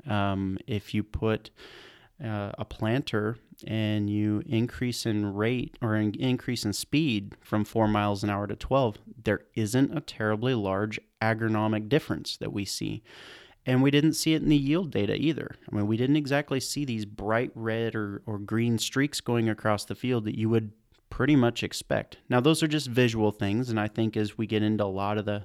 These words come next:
the mathematics that we'll hopefully be working with the students to determine,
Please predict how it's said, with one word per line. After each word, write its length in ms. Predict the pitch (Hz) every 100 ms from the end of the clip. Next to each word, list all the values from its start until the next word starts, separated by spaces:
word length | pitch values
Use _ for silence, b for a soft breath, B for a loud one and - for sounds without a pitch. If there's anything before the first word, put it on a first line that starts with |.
| -
the 100 | 110
mathematics 800 | 104 104 98 107 104 107 107 -
that 160 | 104 101
we'll 280 | 101 101 - B B B B
hopefully 420 | 113 104 113 110
be 160 | 107 104
working 440 | 107 107 - 110
with 140 | 107
the 60 | 104
students 560 | - - 104 101 101 -
to 320 | - 104 98
determine, 720 | 104 - - 139 147 104 -